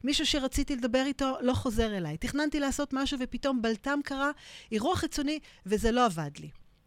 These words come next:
ישר אנחנו מפרשים את זה. "וואי, שום דבר לא הולך לי, הבן אדם הזה לא אכפת לו ממני, הוא לא מקשיב לי", הוא והוא וכולי.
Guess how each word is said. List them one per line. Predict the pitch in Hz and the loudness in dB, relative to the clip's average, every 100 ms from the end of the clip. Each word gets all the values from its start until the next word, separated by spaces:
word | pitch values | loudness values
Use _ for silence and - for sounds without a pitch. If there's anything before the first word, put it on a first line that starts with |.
| _ - | _ -2
ישר | - 262 | 0 2
אנחנו | 240 - | 0 0
מפרשים | 190 156 170 - 214 190 | -2 -2 -4 -2 -2 -2
את | - | -6
זה. | 143 - - 220 | -12 -12 -12 -2
"וואי, | 240 233 | 0 0
שום | 214 220 | 0 -2
דבר | 180 175 | 0 0
לא | 180 | 0
הולך | 233 269 254 | 0 -2 -2
לי, | 233 214 - - | -2 -2 -8 -4
הבן | 175 175 | 0 2
אדם | 170 190 | 2 2
הזה | 180 175 | 4 4
לא | |
אכפת | 165 - 294 302 | 4 4 4 4
לו | 277 | 4
ממני, | 254 247 233 226 | 4 4 4 2
הוא | 196 165 | 2 0
לא | |
מקשיב | 165 - - 311 262 | 0 2 2 2 2
לי", | 285 262 - - - - | 0 0 -6 -20 -20 0
הוא | 294 359 233 | 4 6 6
והוא | 208 285 330 | 2 2 0
וכולי. | 240 - 214 160 | -2 -2 -2 -2